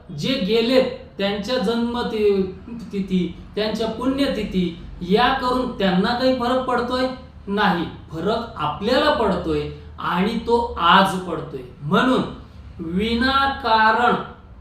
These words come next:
शब्दाला अंडरलाइन, स्क्वेअर ब्रॅकेट करा, विनाकारण स्वतःला किंवा समाजाला त्रास देणं हे चूकच आहे. कारण असेल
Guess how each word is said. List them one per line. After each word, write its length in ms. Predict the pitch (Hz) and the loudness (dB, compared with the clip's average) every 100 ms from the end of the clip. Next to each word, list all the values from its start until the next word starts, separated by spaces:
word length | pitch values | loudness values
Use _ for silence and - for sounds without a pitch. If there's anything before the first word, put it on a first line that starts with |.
| - - - - | -20 -20 -20 -18
शब्दाला 560 | - 196 185 180 214 220 226 | -8 -4 -2 0 0 0 -2
अंडरलाइन, 580 | 202 214 220 214 233 311 - | -2 -2 0 0 -2 -4 -6
स्क्वेअर 440 | - - 196 208 | -12 -4 -2 0
ब्रॅकेट 560 | 202 190 190 190 202 190 | 0 0 0 0 -4 -4
करा, 260 | 185 147 127 - - - - - | -4 -4 -6 -12 -18 -20 -16 -6
विनाकारण 1000 | 175 196 220 226 294 294 254 220 196 147 - - - - | -2 2 2 2 2 2 2 4 4 0 -6 -14 -18 -18
स्वतःला 760 | - 196 190 196 226 233 269 277 | -10 0 0 0 0 2 2 2
किंवा 340 | 233 233 220 | 0 -4 -2
समाजाला 840 | 202 190 190 196 190 185 180 180 185 180 - | -2 0 0 2 2 2 2 4 2 0 -4
त्रास 420 | 160 165 208 226 | -4 0 0 0
देणं 320 | 196 214 196 160 - | 0 2 2 -2 -6
हे 180 | 151 165 147 - - | -4 -4 -4 -10 -6
चूकच 500 | 175 170 - 262 254 | -2 -2 2 2 2
आहे. 340 | 220 185 170 160 135 - - - - - - - - - - - - - | 2 2 2 -2 -2 -10 -18 -20 -20 -20 -20 -20 -20 -20 -20 -20 -18 0
कारण 440 | 190 190 294 311 | 6 8 8 6
असेल 500 | 302 269 254 226 190 | 4 0 0 0 0